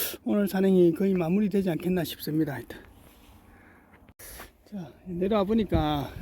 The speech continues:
이 밑에는 옛날 채석이 한 자리고 이 위쪽이 좀 아, 채석 안 한 자리가 남아 있는데 지금 저 굵은 소나무 같은데 굵은 동아줄 같은 게 맺어 있거든요.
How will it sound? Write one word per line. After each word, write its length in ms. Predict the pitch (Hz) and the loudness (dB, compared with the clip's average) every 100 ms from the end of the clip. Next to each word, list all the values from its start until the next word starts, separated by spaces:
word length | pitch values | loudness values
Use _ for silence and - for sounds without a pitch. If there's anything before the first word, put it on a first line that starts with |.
| - - | 2 4
이 120 | 226 | 4
밑에는 400 | 190 208 214 180 180 | 2 4 6 8 8
옛날 220 | 196 175 | 8 4
채석이 340 | - 240 208 | 4 4 6
한 120 | 190 | 4
자리고 560 | 165 196 185 147 139 151 | 4 2 4 4 2 0
이 180 | 180 175 | 2 2
위쪽이 420 | 170 - 220 185 | 2 2 2 2
좀 260 | - 147 139 135 | 2 0 0 -4
아, 120 | 175 170 | -10 -8
채석 340 | - 226 208 175 | -2 0 2 0
안 120 | 151 | 2
한 100 | 170 | 2
자리가 240 | 202 180 | 2 0
남아 200 | 156 202 | 0 2
있는데 540 | 160 170 165 135 135 - - - - - - - | 2 2 0 -2 -6 -12 -18 -20 -20 -20 -20 -20
지금 300 | - 208 196 170 | -4 0 2 2
저 120 | 190 | 2
굵은 300 | - 247 214 | 4 6 6
소나무 420 | 214 214 226 226 | 6 4 4 4
같은데 540 | 220 220 196 160 156 151 | 2 2 4 4 4 2
굵은 260 | 214 233 196 | 2 2 2
동아줄 360 | 160 214 240 | 4 2 4
같은 200 | 202 165 | 2 4
게 60 | 151 | 4
맺어 200 | 151 143 | 4 4
있거든요. 420 | 135 147 127 117 | 0 0 -2 -4